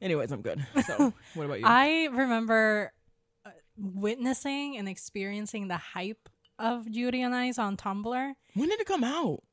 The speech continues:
Speaker 2: Um,
Speaker 1: I can Google.
Speaker 2: Okay. Um, so I remember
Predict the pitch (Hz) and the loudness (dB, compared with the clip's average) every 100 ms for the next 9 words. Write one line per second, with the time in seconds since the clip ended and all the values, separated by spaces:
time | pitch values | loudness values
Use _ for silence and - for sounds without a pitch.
0 | _ 208 240 254 254 247 254 233 220 262 | _ -8 -6 -4 -6 -10 -6 2 4 6
1 | 151 127 113 135 220 - _ _ - - | 4 2 0 -6 -14 -16 _ _ -20 -20
2 | _ - 240 226 214 208 190 180 _ _ | _ -4 0 4 4 0 -4 -10 _ _
3 | - _ _ _ _ - - 247 226 226 | -20 _ _ _ _ -20 -4 6 6 6
4 | 233 254 262 | 2 4 2